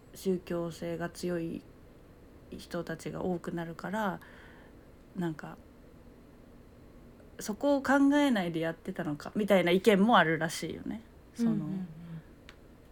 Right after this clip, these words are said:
Speaker 1: もっとしっかり考えて、ああいう歌詞書いたりとか、あからさまにタイトル名、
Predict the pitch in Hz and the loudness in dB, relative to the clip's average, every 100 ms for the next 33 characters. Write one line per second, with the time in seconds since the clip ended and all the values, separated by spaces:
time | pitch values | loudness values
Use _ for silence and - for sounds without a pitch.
0 | - - - - - 269 269 180 196 - | -20 -20 -20 -10 2 2 2 -2 -2 0
1 | 247 180 220 240 262 208 - 165 160 160 | 0 2 4 4 4 2 2 2 4 2
2 | 160 160 156 - - - - - - 185 | 0 -2 -4 -8 -14 -20 -20 -12 -4 -4
3 | - 180 165 - 160 160 - 160 165 - | -2 -6 -6 -6 -8 -8 -8 -6 -6 -10
4 | - - 196 - 202 202 196 190 185 185 | -12 -6 -6 2 6 6 4 2 4 2
5 | 175 196 190 196 190 175 | 2 2 2 0 0 0